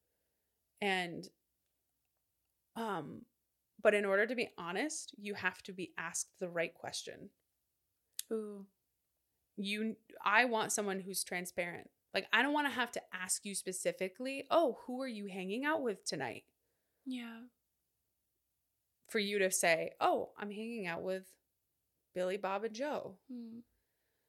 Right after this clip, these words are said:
Speaker 1: I want you to say, "Oh, I'm going out tonight with Billy, Bob, and Joe. We're gonna go down and we're gonna have a couple beers and we're gonna go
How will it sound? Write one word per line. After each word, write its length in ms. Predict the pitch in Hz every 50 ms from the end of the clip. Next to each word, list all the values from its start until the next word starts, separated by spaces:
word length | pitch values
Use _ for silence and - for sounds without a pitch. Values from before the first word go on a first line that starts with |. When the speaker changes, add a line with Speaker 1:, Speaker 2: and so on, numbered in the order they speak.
| _ _ _ _ _ -
Speaker 1:
I 120 | 220 269
want 180 | 294 294 285 277
you 100 | 269 240
to 60 | 240
say, 240 | - - 247 240 - -
"Oh, 100 | 294 339 320
I'm 100 | 269 262
going 200 | 285 294 294 302
out 140 | 320 311 320
tonight 260 | - 247 226 208 -
with 140 | 202 196 -
Billy, 220 | 226 226 233 233
Bob, 220 | 226 233 226 226 226
and 100 | 226 220
Joe. 180 | 233 233 226 208
We're 140 | 202 202
gonna 140 | 208 208 214
go 120 | 208 214 208
down 240 | 208 208 202 208 208
and 140 | 196 196 196
we're 60 | 196
gonna 140 | 196 196 196
have 100 | 196 190
a 40 |
couple 200 | - - 196 196
beers 400 | 190 190 202 202 196 196 196 196
and 100 | 196 190
we're 60 | 190 185
gonna 180 | 190 185 190
go 280 | 190 190 185 185 185